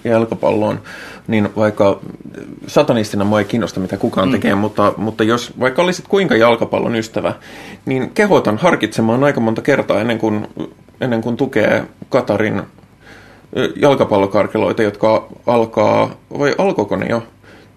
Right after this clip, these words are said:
Speaker 1: Joko tällä viikolla tai viime sunnuntaina. Mä en seuraa. Jalkapallo on maailman toiseksi tylsin peli. Ö,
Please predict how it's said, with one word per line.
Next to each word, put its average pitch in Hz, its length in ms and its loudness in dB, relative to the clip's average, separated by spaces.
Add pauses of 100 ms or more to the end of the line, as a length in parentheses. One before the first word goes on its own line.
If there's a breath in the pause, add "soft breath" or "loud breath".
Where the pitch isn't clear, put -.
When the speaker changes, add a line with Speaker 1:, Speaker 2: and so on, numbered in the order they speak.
(120)
Speaker 1:
Joko 160 220 2
tällä 131 280 4
viikolla 101 320 0
tai 110 200 0
viime 110 200 -2
sunnuntaina. 98 580 -2 (680 loud breath)
Mä 104 160 -2
en 101 80 -2
seuraa. 104 460 0 (360)
Jalkapallo 110 480 0
on 107 80 0
maailman 107 340 -2
toiseksi 104 380 -4
tylsin 113 360 -4
peli. 117 260 -4 (760 loud breath)
Ö, 101 280 0